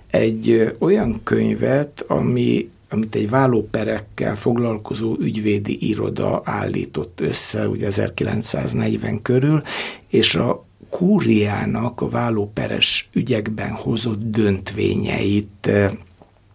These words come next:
ö, gyűjtötte össze, hatalmas mennyiséget, ö, amiben a vállóperes ügyvéde, ez a döntvénytár, ö,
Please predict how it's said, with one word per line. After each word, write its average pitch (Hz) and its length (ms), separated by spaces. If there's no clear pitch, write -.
ö, 104 540
gyűjtötte 113 960
össze, - 760
hatalmas - 580
mennyiséget, - 1000
ö, 113 420
amiben 151 960
a 120 180
vállóperes 151 540
ügyvéde, 117 380
ez 107 240
a 113 300
döntvénytár, 120 1080
ö, - 80